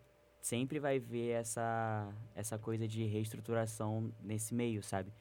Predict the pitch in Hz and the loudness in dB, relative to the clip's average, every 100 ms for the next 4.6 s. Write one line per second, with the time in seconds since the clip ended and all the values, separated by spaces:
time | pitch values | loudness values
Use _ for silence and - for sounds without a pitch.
0 | - - 110 110 110 110 117 - 120 120 | -20 -6 2 4 6 6 2 0 -2 0
1 | 123 123 120 117 120 117 110 110 110 120 | 0 0 -2 -2 0 0 4 4 4 2
2 | 113 120 117 120 120 117 - 127 139 131 | 0 0 0 0 0 -2 -2 0 2 2
3 | 127 131 123 120 113 117 117 120 117 117 | 0 -4 -4 -4 0 2 2 2 2 0
4 | 123 - 123 127 113 | 0 0 0 4 4